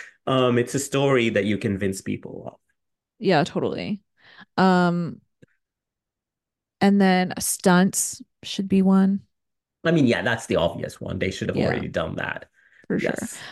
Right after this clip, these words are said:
Speaker 2: But, uh, yeah, I like the best, um, documentary editor because it's so, like, it is one of those things where it's like, that's not gonna change. Like, it, that it
Speaker 1: Yeah.
Speaker 2: just is what it is.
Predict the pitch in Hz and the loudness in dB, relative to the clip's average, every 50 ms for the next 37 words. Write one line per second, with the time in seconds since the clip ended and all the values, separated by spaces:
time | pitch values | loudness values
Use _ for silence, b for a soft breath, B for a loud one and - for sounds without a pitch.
0 | B B - 226 233 - - 196 214 175 165 170 175 180 202 226 - - 254 226 | B B 4 4 4 6 6 6 6 6 8 6 6 6 6 4 4 2 2 4
1 | 202 170 170 175 - - - - - - 180 180 175 165 160 165 160 - 147 160 | 4 4 4 4 2 -2 -8 -6 -2 0 0 0 0 0 -2 -4 -2 -2 -2 -2
2 | 156 - 170 156 151 151 156 156 156 127 113 135 135 139 - 156 156 - 170 170 | -2 -2 -2 -2 -2 -2 -2 -2 -2 -4 -4 -8 -8 -10 -8 -8 -6 -6 -6 -4
3 | - 180 - 156 156 - - - - - 175 156 143 151 160 156 156 147 - - | -2 -4 -4 -4 -4 -4 -4 -2 0 0 2 2 4 4 4 4 2 0 -2 -6
4 | - - _ _ _ _ _ _ _ - 233 233 - - 208 214 226 - 233 214 | -16 -18 _ _ _ _ _ _ _ 4 4 4 6 6 6 6 6 6 4 2
5 | 202 185 185 196 202 196 - - 151 156 165 - 165 147 143 - 151 147 _ - | 2 4 6 4 4 4 2 -2 -2 -2 -2 -2 -2 -2 -2 -2 -4 -4 _ -2
6 | 131 131 120 - - 143 127 - - 147 131 156 - 117 - - - - - - | -2 -2 -2 -4 -4 -6 -4 -4 -4 -4 -4 -4 -6 -8 -10 -10 -12 -16 -16 -16
7 | - - - 196 185 - 123 - - 175 - 165 165 196 185 175 - - 131 160 | -10 -2 0 0 2 2 0 4 6 6 6 6 6 6 4 4 4 4 2 2
8 | - 160 165 147 135 110 87 82 80 80 107 143 - - - - - - | 4 2 2 2 0 -2 -4 -6 -6 -6 -6 -6 -6 -8 -8 -10 -12 -12